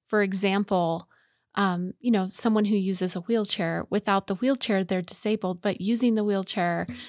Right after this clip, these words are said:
then that removes the disability. Um, when somebody can't see well, when we see that disability as being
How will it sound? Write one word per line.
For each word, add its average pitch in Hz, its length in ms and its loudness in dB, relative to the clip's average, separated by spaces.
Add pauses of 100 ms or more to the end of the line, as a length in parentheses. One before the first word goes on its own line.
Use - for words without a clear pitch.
(120)
then 190 180 0
that 180 180 -2
removes 202 720 2
the 196 120 0
disability. 175 840 -2 (400)
Um, 190 360 2
when 202 140 2
somebody 196 340 0
can't 202 360 -4
see 294 260 0
well, 180 460 2 (260)
when 208 160 4
we 226 160 4
see 240 220 2
that 202 180 4
disability 190 560 2
as 175 120 -2
being 185 280 0